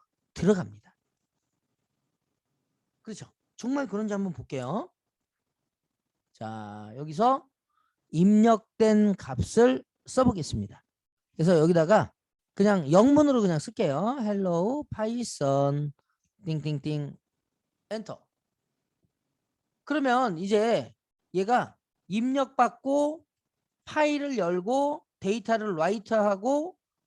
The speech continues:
클로즈 했어요. 여기에 문자열의 따옴표가 없으면 이건 뭐라고 그랬어요?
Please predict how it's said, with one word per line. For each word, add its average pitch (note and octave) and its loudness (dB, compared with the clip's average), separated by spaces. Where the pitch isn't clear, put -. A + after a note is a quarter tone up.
클로즈 F4 -2
했어요. A#2 -10
여기에 A#3+ -2
문자열의 C4+ 2
따옴표가 C#4+ -4
없으면 A#3+ -4
이건 G3+ -4
뭐라고 E3 -4
그랬어요? D#3+ -6